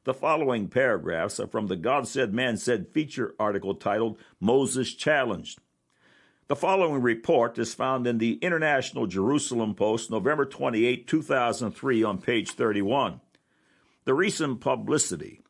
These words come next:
garnered by the Egyptian, Egyptian professor who intends to file a lawsuit against the Jewish people and the state of Israel for the return of the gold, silver, and clothing taken by the Israelites when they left Egyptian bondage over three millennia ago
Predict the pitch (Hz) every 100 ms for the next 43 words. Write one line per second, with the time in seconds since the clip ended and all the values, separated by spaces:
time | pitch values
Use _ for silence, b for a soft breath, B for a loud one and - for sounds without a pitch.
0 | b b - 135 160 139 117 127 110 113
1 | 101 82 143 - - - 107 135 165 -
2 | 113 185 101 - 95 78 - 87 101 101
3 | 107 - B 110 110 - 165 165 127 127
4 | - 143 127 117 113 131 123 120 - 107
5 | 110 104 113 113 - 101 85 151 156 135
6 | - 151 135 82 90 120 b b b 110
7 | 110 110 - 151 170 147 147 127 90 87
8 | 92 - 127 117 113 - 151 165 170 135
9 | 120 107 131 151 175 160 - B B -
10 | - 160 165 160 170 131 123 - 156 147
11 | 117 87 90 117 139 135 151 139 139 127
12 | 120 175 135 127 104 104 113 - 117 110
13 | 110 123 139 - 107 113 131 - 135 123
14 | 143 135 113 113 113 113 110 - 147 165
15 | 165 165 185 165 127 107 104 107 110 131